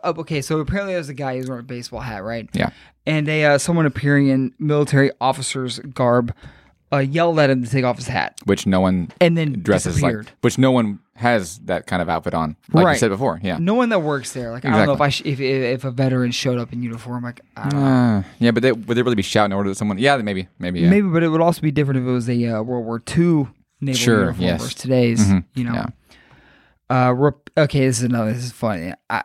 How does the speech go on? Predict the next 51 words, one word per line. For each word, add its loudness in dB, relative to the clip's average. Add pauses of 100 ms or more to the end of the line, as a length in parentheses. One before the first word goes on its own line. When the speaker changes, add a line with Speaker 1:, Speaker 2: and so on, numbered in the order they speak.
(120)
Speaker 1:
I -2
don't -4
know, -2
but -2 (400)
repair, 2
painting, -2
and 2
restoration 0
crews -4
have 2
reported -4
that -4
they 2
would, 0
uh, -2
begin -2
a -2
job. 0 (420)
They'd 4
Speaker 2:
Mm-hmm. 6
Speaker 1:
go 4
take 0
a 0
lunch 2
break, -2 (520)
and 2
then 4
they 4
come 0
back 2
and -6
find -2
their -2
job -6
completed. -8 (840)
I -2
guess 2
it's -2
happened 4
Speaker 2:
Cool. 6
Speaker 1:
on 4
more 2
than 2
one -4
occasion. -6 (160)
Speaker 2:
Yeah. 2 (240)
Speaker 1:
It's -6
like, -6
"Fucking -2
thank -4
you." -8